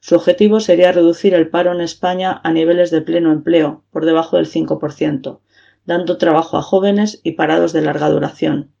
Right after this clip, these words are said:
Un plan igualitario que tendría en cuenta las necesidades de las mujeres, contribuyendo a garantizar su independencia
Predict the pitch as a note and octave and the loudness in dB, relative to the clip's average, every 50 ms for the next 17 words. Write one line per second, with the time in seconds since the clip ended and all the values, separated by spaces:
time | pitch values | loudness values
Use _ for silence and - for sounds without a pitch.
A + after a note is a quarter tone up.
0 | _ _ _ _ _ _ _ _ _ _ - F3 E3+ - G#3 G3+ G3+ G#3+ G#3+ G3 | _ _ _ _ _ _ _ _ _ _ -6 -6 -2 2 4 4 6 6 4 4
1 | F#3 E3 D#3 D#3 D3+ D#3 F#3 E3+ E3+ D#3 D3+ C3+ C#3 D#3 - D#3+ D#3+ E3 E3+ F3+ | 4 4 4 2 2 2 2 2 4 4 2 2 0 -2 -2 -2 0 2 2 2
2 | F3+ F3+ F3 - G3 G3+ G3+ G3+ G3 F#3+ F3 - E3 D#3+ D#3+ E3+ D#3 - D#3+ D#3+ | 2 2 0 0 0 0 2 2 2 2 0 0 -2 -4 -4 -4 -4 0 2 2
3 | E3+ E3+ E3+ F3 F3 E3 E3 D#3+ D#3+ D3+ D#3 D#3+ D3+ - - G3 G3 G3+ G3+ G#3 | 2 2 2 0 0 0 0 -2 -2 -2 -4 -6 -6 -2 0 0 2 2 0 -2
4 | - _ - - - _ _ - E3+ F3 D#3+ - E3 D#3+ D#3+ E3 F#3 F#3 F#3 F#3 | -6 _ -20 -20 -20 _ _ -8 -4 -4 0 2 4 4 4 4 2 2 2 2
5 | F3+ F3 F3 E3+ E3 D#3+ D#3+ - D#3+ - F#3+ G3 G3 - - E3 E3 D#3 - - | 2 2 2 0 0 -2 -2 -2 -2 0 0 -2 -2 -2 -4 -4 -2 -2 -2 -2
6 | - D#3+ E3 E3 F#3 F#3 E3+ - - G3+ G3 | -2 -2 0 0 0 -2 0 0 0 0 0